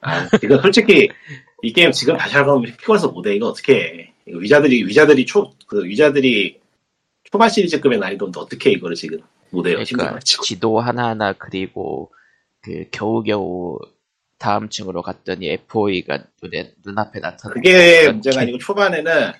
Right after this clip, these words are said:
Speaker 2: 예.
Speaker 1: 한 다섯 칸 갔다가 마을 갔다가 다섯 칸 갔다가 마을 갔다가 반복해야 돼요.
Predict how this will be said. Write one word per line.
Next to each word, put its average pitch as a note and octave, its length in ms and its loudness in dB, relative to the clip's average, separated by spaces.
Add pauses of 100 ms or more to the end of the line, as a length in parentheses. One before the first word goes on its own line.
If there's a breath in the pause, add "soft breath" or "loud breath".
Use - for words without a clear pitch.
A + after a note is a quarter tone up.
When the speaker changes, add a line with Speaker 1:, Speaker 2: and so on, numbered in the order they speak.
Speaker 2:
예. D#2+ 280 -6 (720)
Speaker 1:
한 F3 160 -6
다섯 D3 220 -6
칸 E3+ 160 0
갔다가 C3+ 400 -2
마을 A2+ 200 -4
갔다가 A2+ 320 -8
다섯 F#2+ 220 -14
칸 D#3 120 -4
갔다가 B2 300 -2
마을 G#2 220 0
갔다가 G2 240 -6
반복해야 - 440 -14
돼요. - 120 -20